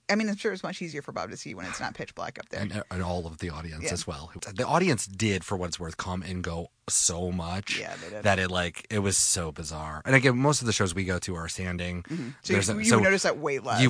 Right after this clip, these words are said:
Speaker 2: just wouldn't notice
Speaker 1: Yeah.
Speaker 2: it. <laughs> You know, people literally can just come and go. So this was just, uh, a bit much on the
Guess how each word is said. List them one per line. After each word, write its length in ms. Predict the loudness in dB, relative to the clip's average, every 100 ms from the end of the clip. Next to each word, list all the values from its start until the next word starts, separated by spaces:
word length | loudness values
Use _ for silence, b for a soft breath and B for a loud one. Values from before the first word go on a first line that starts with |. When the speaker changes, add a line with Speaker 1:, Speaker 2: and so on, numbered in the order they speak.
| 6
Speaker 2:
just 180 | 2 4
wouldn't 300 | 4 2 0
notice 300 | 0 0 2
Speaker 1:
Yeah. 120 | 2
Speaker 2:
it. 120 | 2
<laughs> 40 | 6
You 80 | 6
know, 100 | 6
people 240 | 6 6
literally 380 | 6 6 4 0
can 160 | 0
just 160 | -2 -2
come 160 | -2 -2
and 100 | -2
go. 160 | -2
So 240 | -2 -2 -4 B B
this 180 | 2 4
was 160 | 2
just, 360 | 2 -2 -2 -4
uh, 240 | -8 -10 -10
a 80 | -10
bit 240 | -10 -12
much 400 | -14 -14 -12 -12
on 180 | -10 -10
the 100 | -8